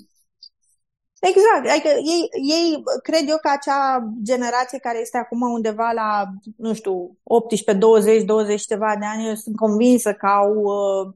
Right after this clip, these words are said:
niște idei mult mai, <laughs> uh, din alte perspective, le văd din alte perspective decât, uh, vedem noi, nu știu, eu sunt între treizeci și patruzeci, deci probabil că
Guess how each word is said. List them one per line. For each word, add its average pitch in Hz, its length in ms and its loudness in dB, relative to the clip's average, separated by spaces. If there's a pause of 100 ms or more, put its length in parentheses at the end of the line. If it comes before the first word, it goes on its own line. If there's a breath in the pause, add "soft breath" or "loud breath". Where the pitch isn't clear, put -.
(380)
niște 202 320 -4
idei 214 500 2
mult 220 320 4
mai, 196 220 -2
<laughs> 202 200 -2 (880 loud breath)
uh, 214 760 -6 (160)
din 247 240 0
alte 277 380 2
perspective, 220 600 -2
le 233 120 0
văd 254 180 -2
din 254 180 -8
alte 254 280 -6
perspective 220 600 -2
decât, 208 440 -4
uh, 208 380 2
vedem 208 340 2
noi, 208 560 -2
nu 208 100 -16
știu, - 180 -12
eu 208 100 2
sunt 202 280 -8
între 196 600 -4
treizeci 196 340 2
și 190 120 -10
patruzeci, 196 600 0
deci 220 300 -2 (180)
probabil 240 560 0
că 220 460 -2